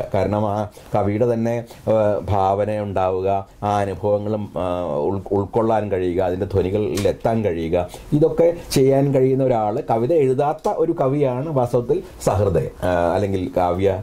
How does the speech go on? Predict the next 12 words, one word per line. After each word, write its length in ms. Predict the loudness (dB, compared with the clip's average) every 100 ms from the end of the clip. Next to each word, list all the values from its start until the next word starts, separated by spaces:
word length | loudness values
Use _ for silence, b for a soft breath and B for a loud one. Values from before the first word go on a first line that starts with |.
| 0
കാവ്യ 320 | 0 2 0
ആസ്വാദകൻ. 600 | 0 -2 0 0 0 -4 B B B
അത്തരം 320 | -2 2 2 4 2
ആളുകൾ 240 | 2 4 2
എല്ലാ 220 | 2 0 0
കാലത്തും 360 | 0 0 -2 -4 B -2
എനിക്ക് 180 | 2 4
തോന്നുന്നു 260 | 2 2 -2
ഒരു 180 | -2 -2 -4 B -2
ന്യൂനപക്ഷമായിരിക്കും. 920 | 0 4 2 2 0 0 2 0 0
നമ്മൾ 200 | 0 0 0
സംസാ-, 380 | 0 0 -2